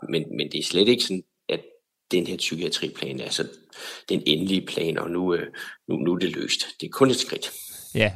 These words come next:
Speaker 2: og man kan jo sige, netop man har i lang tid snakket om, at, øh, de psykiatriske patienter har det, har det svært, og der har været så meget fokus i, i medierne på, at man ikke har kunnet give ordentlig behandling.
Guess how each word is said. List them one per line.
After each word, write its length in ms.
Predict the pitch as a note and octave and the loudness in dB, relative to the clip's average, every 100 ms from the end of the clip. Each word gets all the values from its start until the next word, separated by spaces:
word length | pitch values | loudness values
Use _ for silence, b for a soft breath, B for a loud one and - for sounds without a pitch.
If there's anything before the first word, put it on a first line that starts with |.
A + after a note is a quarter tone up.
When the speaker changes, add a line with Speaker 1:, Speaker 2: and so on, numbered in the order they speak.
| - | 2
Speaker 2:
og 280 | A#2 E2+ - | 4 4 2
man 140 | B2 A2+ | 2 6
kan 120 | A#2+ | 6
jo 60 | |
sige, 340 | G#2+ A#2+ A#2 A#2 | 6 6 6 6
netop 340 | A#2+ C3 - | 6 6 2
man 140 | A#2 A#2 | -2 0
har 120 | G#2+ | 2
i 40 | |
lang 220 | A#2 D#3 | 4 4
tid 140 | - C#3+ | 4 0
snakket 400 | - A#2 B2 B2+ | 4 4 6 8
om, 200 | A2 - | 6 6
at, 220 | A2+ - | 2 2
øh, 160 | G2+ G#2 b b b b | 0 0 b b b b
de 40 | A#2 | 0
psykiatriske 520 | - A#2 A2 A#2 - | 2 2 2 0 -2
patienter 340 | A#2 A#2 - | 2 2 4
har 220 | A2+ A2 - | 4 4 4
det, 260 | G#2+ G2+ - | 2 2 2
har 120 | A#2+ | 4
det 100 | A2 | 4
svært, 360 | - A2+ G#2 G#2+ | 8 8 8 8
og 160 | G#2 | 4
der 80 | G#2 | 4
har 240 | G2+ G2+ F#2 - | 4 2 0 0
været 220 | G2 G2 | 2 4
så 140 | C3+ | 6
meget 220 | C3 G#2+ | 8 8
fokus 360 | - A2 A#2 - | 6 2 2 2
i, 160 | G2+ - | 0 4
i 100 | A#2 | 8
medierne 380 | A#2+ A#2+ C3 A#2 | 8 8 4 6
på, 180 | B2 | 4
at 80 | - | 6
man 100 | A#2+ | 4
ikke 100 | A2+ | 4
har 40 | B2 | 4
kunnet 200 | A#2+ - _ - | 0 -2 _ 0
give 140 | B2 | 4
ordentlig 340 | A#2+ A#2+ C#3 | 6 6 4
behandling. 540 | C3+ A#2 B2 - C3 | 4 6 4 4 0